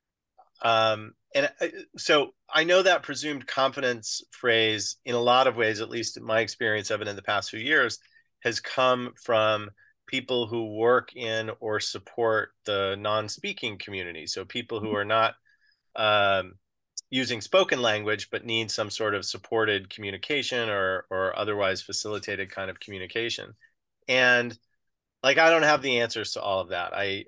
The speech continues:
I certainly, you know, that's a whole nother topic of discussion to engage in. And I have an enormous amount of respect for people on the spectrum who are non-speaking,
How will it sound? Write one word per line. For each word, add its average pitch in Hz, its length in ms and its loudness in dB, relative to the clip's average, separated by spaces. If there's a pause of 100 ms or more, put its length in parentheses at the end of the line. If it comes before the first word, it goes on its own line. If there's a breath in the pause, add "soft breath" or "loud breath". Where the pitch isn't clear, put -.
I 95 360 -6
certainly, 104 800 -4
you 110 100 -8
know, 90 240 -4
that's - 380 -4
a 98 220 -6
whole 123 200 -2
nother 110 280 2
topic 107 420 -4
of 95 120 -8
discussion 113 600 -2
to 98 180 -8
engage 113 440 -4
in. 95 260 -8 (500 soft breath)
And 110 320 4
I 107 60 2
have 123 160 2
an 117 60 2
enormous 131 440 2
amount 113 240 -2
of 104 60 -10
respect 151 580 0
for 110 280 -6
people 120 400 -4
on 101 220 -4
the 101 100 -8
spectrum 107 480 -2
who 104 140 -8
are 127 220 4
non-speaking, 107 800 -2